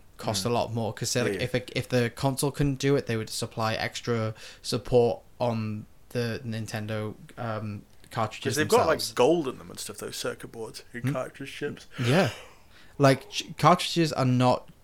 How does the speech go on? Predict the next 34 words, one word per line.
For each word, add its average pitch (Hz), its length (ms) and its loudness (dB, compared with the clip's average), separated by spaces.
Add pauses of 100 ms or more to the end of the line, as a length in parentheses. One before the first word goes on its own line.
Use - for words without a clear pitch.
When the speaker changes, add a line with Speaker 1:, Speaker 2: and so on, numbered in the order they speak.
(120)
Speaker 1:
cheap. - 320 0
<clears throat> - 80 -8 (360)
Um, 120 400 2
and 120 100 0
it's - 120 -4
quite 139 200 2
strange 120 360 -2
that 113 100 -6
Swi-, - 240 -6 (400)
for - 140 0
the 123 100 4
Nintendo 120 340 0
Switch, - 240 -6
they've 110 120 -8
kind 113 180 -6
of 113 160 -12
gone 110 300 -2
back. 104 340 -2
But 113 60 4
I 131 100 4
understand 160 540 2
it 165 120 4
because, 131 280 -2
say, 123 100 -2
like, 117 160 -2
they 123 80 0
want 117 180 -2
a 107 40 -4
physical 117 340 -6
media 113 320 -4
that 107 160 -4
is - 140 -6
quick - 260 -6
and 110 160 -8